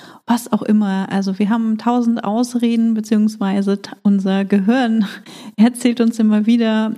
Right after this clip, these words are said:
was wir nicht tun sollten, weil, ähm, es doch gefährlich sein könnte, das zu tun,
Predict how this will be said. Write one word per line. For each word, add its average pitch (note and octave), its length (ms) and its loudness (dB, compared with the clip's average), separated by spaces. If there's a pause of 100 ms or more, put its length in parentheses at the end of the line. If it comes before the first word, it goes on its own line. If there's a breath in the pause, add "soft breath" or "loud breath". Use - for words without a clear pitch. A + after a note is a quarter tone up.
(120)
was G#3+ 200 -2
wir A3 80 6
nicht G#3 220 0
tun C4 260 2
sollten, G#3 720 0
weil, G3+ 640 0 (500 loud breath)
ähm, G3 380 2
es - 120 -6
doch - 160 -2
gefährlich A3+ 540 0
sein G#3 340 2
könnte, A#3+ 840 2 (100)
das G3 300 -2
zu G3 120 -2
tun, G#3 600 0